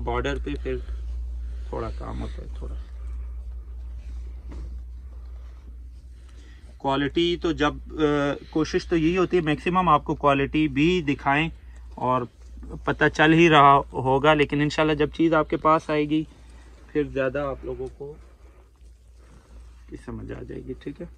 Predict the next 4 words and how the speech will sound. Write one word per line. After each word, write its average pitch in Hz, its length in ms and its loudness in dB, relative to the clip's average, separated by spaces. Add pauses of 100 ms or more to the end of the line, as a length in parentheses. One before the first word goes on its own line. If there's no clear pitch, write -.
(340)
अच्छा, 131 200 -14
ये - 420 -10
देखें, 135 280 -10 (2250)
ये, 117 300 -6